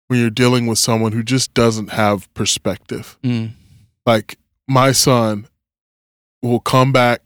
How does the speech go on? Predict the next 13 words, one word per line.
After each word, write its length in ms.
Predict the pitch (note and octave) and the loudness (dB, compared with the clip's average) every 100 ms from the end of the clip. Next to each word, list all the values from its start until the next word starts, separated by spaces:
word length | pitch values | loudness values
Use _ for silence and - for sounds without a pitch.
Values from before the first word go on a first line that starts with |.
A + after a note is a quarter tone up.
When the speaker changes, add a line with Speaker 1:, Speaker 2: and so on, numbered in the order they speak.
| _ _ | _ _
Speaker 1:
from, 560 | - B2 A#2 A2 A2 G#2+ _ - _ _ | -2 0 2 0 -4 -10 _ -20 _ _
you 160 | A#2+ A#2 | -4 0
know, 320 | G#2+ G2+ G2+ - _ _ - | 0 -2 -6 -12 _ _ 0
day 200 | B2+ A#2+ | 2 2
camp 460 | - A#2 G#2+ G#2 - _ _ | 0 0 0 -4 -12 _ _
where 180 | A#2+ A2+ | 2 4
they 200 | A#2 A2+ | 4 2
have 240 | A2+ G#2+ | 0 -2
given 320 | B2+ A#2 A#2 | 0 0 0
him 500 | A2 A2+ G#2+ G#2 G#2 - _ _ _ _ _ _ _ _ _ _ _ _ | 0 0 0 -2 -6 -14 _ _ _ _ _ _ _ _ _ _ _ _
bouts 300 | - C3+ B2 | 0 0 0
of 80 | C3+ | -4
sugar 380 | - C3 A2 A#2 | 0 0 0 -4